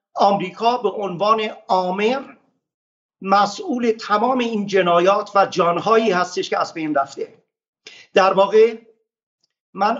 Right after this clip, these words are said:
آمریکا رو موکل و اسرائیل رو وکیل می‌دونم. Principal and agent. آمریکا پرینسیپال، موکل و آمر هستش و اسرائیل ایجنت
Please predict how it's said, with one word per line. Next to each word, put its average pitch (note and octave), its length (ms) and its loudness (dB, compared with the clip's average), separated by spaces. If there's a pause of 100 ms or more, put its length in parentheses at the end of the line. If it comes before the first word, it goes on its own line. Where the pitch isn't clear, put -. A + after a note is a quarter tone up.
آمریکا G3+ 600 0
رو G#3+ 360 -2 (880)
موکل G#3+ 840 0 (160)
و F3+ 240 -2
اسرائیل F#3+ 600 -4
رو G#3 140 0
وکیل F3+ 480 -2
می‌دونم. A#2 640 -6
Principal A3 800 4 (460)
and F#3 460 0 (220)
agent. - 640 2 (520)
آمریکا F3+ 440 0
پرینسیپال، G#3+ 880 -4 (920)
موکل G3 680 2
و G3+ 60 -4
آمر G3+ 480 -6
هستش A3 600 -6 (120)
و G#3 220 -2
اسرائیل G3+ 760 0 (920)
ایجنت A3+ 600 2